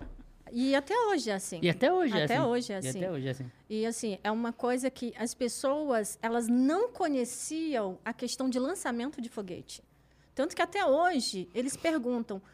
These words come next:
Speaker 1: "Por que se lança tanto foguete agora?" Só que não é agora.
Speaker 2: Sempre
Speaker 1: Já
Speaker 2: lançou.
Speaker 1: lançava, entendeu? E eles começaram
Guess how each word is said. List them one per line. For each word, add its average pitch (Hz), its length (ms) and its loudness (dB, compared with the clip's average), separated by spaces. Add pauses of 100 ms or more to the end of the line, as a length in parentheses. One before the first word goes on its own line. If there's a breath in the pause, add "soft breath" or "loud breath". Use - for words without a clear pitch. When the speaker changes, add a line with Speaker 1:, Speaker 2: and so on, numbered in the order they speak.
(200 loud breath)
Speaker 1:
"Por - 180 -4
que 415 180 -2
se - 160 -10
lança 302 360 0
tanto 349 420 -4
foguete 262 480 -2
agora?" 185 480 -4 (100)
Só 311 200 -8
que 320 120 -12
não 359 160 -4
é 403 140 -4
agora. 202 500 -2
Speaker 2:
Sempre 156 200 -2
Speaker 1:
Já 233 80 2
Speaker 2:
lançou. 175 220 0
Speaker 1:
lançava, 214 400 -2 (560)
entendeu? 202 400 -6 (240 loud breath)
E 262 140 0
eles 381 240 2
começaram 277 800 -2